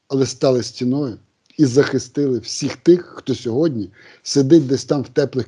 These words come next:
кабінетах, на диванах і строчить там якісь душероздираючі пости. Саме вони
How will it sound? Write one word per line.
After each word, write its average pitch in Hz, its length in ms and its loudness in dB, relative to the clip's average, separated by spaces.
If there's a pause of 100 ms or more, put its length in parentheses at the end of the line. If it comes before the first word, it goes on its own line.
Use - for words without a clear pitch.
кабінетах, 131 680 0 (300)
на 135 140 4
диванах 135 640 2
і - 20 -8
строчить 147 540 -2
там 120 160 -4
якісь 117 480 -2 (460)
душероздираючі 131 1000 2
пости. 107 420 -12 (460)
Саме 127 300 0
вони 123 420 -2